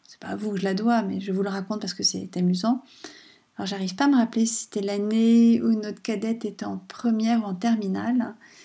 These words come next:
mais je l'ai autorisée à sécher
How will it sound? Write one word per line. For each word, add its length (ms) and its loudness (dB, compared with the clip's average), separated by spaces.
mais 120 -2
je 120 -4
l'ai 260 -6
autorisée 760 0
à 680 -6
sécher 680 -2